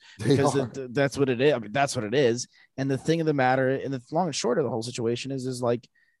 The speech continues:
Speaker 2: you make your most money advertising. How much money do we think Flo from Progressive makes compared to somebody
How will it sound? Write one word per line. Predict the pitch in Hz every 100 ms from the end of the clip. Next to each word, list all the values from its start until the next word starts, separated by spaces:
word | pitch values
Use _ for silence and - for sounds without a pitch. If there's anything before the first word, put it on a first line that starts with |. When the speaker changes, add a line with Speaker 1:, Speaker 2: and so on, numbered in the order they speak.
| _ _ _ _ _
Speaker 2:
you | 190 160 127 131 208
make | 208 214
your | 175
most | 160 160 135
money | 147 147
advertising. | 107 131 127 - 131
How |
much | 240 -
money | 147 151
do | 147
we | 135
think | 131 123
Flo | - - 127 131
from | 127 107
Progressive | 98 90 95 92 - 85
makes | 85 80 - - _ _ _ _
compared | - 113 123 117
to | 101
somebody | - 113 110 107 104